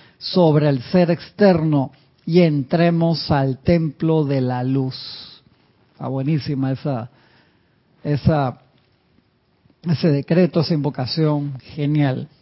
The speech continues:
genial. Dice el, el maestro, que esta, este pedacito lo hemos mencionado varias veces. Instrucción.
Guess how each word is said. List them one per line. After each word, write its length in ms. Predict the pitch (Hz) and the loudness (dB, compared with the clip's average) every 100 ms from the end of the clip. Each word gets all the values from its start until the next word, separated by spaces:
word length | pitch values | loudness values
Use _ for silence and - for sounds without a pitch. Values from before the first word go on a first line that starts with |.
| _ _ - | _ _ -8
genial. 400 | 160 147 139 131 _ _ _ _ _ - | -4 0 -2 -4 _ _ _ _ _ -4
Dice 380 | 139 165 - | 2 2 2
el, 160 | 160 139 | 0 0
el 160 | 139 131 | -2 -2
maestro, 600 | 139 139 131 - 123 - _ _ _ _ _ _ _ _ _ _ - | 0 0 -2 -4 -6 -8 _ _ _ _ _ _ _ _ _ _ -2
que 100 | 165 | 0
esta, 280 | - 180 - | 2 0 2
este 240 | 185 220 | 0 0
pedacito 460 | 165 165 196 190 185 | 0 0 0 2 2
lo 60 | |
hemos 180 | 190 190 | 4 2
mencionado 400 | 175 - 160 170 | 2 0 0 2
varias 280 | 180 175 170 | 4 2 2
veces. 340 | 196 143 139 - - _ _ - _ _ - | 0 -2 -6 -10 -18 _ _ -20 _ _ 4
Instrucción. 840 | 190 - 202 175 - 180 120 | 4 4 -2 -2 0 0 -2